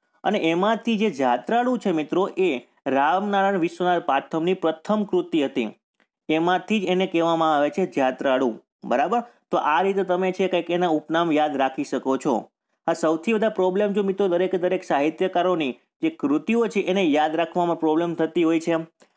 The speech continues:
પણ તમારે શું કરવાનું છે મિત્રો કે જો કોઈ તમને સાહિત્યકાર પૂછેલો હોય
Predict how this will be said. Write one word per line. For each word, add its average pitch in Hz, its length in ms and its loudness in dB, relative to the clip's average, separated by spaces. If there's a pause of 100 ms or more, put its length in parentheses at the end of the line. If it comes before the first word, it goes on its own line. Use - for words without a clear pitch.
(140)
પણ 190 80 2
તમારે 185 340 0
શું 226 160 -2
કરવાનું 196 380 2
છે 185 100 0
મિત્રો 165 480 0 (180)
કે 175 80 2
જો 170 260 0
કોઈ 196 340 -2
તમને 185 240 -2
સાહિત્યકાર 185 680 0
પૂછેલો 202 460 0
હોય 127 220 0